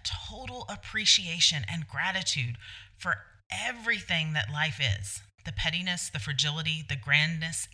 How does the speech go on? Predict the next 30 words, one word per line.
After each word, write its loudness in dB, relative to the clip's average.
and -2
the 2
great -2
adventure. 0
So 0
approaching 0
your 0
life -2
with -8
childlike 0
wonder, 0
approaching -2
your 4
day, 0
approaching -2
your 0
job, 4
approaching -2
your 0
chores, 0
approaching 2
your 2
family, 2
approaching 0
everything 0
with 0
this 6
childlike 2
wonder 0
allows 4